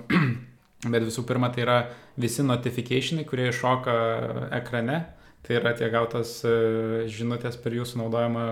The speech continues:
komunikacijos įrenginį, ar tai būtų Slackas, ar Messengeris, ar kažkas, e, Outlook ar Gmailo elektroniniai laiškai. Ir net iš tikrųjų tiesiog fiziškai prie žmogus.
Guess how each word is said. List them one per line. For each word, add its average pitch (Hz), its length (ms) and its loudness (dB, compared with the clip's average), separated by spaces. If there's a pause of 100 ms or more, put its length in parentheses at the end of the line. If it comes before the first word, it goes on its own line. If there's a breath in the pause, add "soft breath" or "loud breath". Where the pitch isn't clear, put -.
komunikacijos 120 680 -2
įrenginį, 127 500 0
ar 113 60 -6
tai 127 140 -6
būtų 120 200 -6
Slackas, 120 420 -4
ar 120 80 -2
Messengeris, 120 580 -2
ar 113 100 -6
kažkas, 170 440 0 (380 loud breath)
e, 120 160 2 (640)
Outlook 123 440 2
ar 120 160 2
Gmailo 120 480 0 (220)
elektroniniai 117 840 -2
laiškai. 117 440 2 (540 loud breath)
Ir 135 160 0
net 143 260 2
iš - 120 -6
tikrųjų 131 320 -2
tiesiog 131 280 0
fiziškai 165 520 2
prie 120 160 0 (100)
žmogus. 110 480 -8